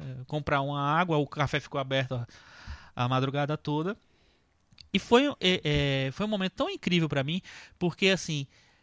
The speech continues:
por que que uma pessoa faz um filme de sete horas, né? Você fala assim, "Ah, ó, não dá, não precisa fazer um filme de sete horas." Assiste Satan Tango, você vai descobrir por quê. Porque é um, um filme que,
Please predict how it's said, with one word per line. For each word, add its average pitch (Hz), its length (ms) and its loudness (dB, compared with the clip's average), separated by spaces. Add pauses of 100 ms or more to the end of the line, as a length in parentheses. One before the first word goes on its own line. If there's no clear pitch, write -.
(400)
por 349 100 4
que 453 140 2
que - 80 0
uma 330 160 2
pessoa 220 260 4
faz 196 180 4
um 185 40 0
filme 185 160 -4
de 175 60 -6
sete 165 240 0
horas, 123 240 2
né? 156 200 -4 (380)
Você - 120 -18
fala 160 140 -6
assim, 202 120 -10
"Ah, 139 220 -6 (180)
ó, - 160 -6
não 165 140 -8
dá, 240 100 -8 (180)
não 247 120 -8
precisa - 180 -6
fazer 240 140 -8
um 214 60 -4
filme 180 180 -10
de - 40 -16
sete 156 220 -4
horas." 127 260 -2 (240)
Assiste 339 480 0
Satan 180 320 0
Tango, 180 240 -8
você 202 140 -4
vai 196 140 0
descobrir 180 280 -12
por - 220 -10
quê. 139 260 -4 (560)
Porque 226 460 6 (180)
é 254 440 6
um, 190 340 2 (120)
um 180 40 -2
filme 208 220 0
que, 214 100 -6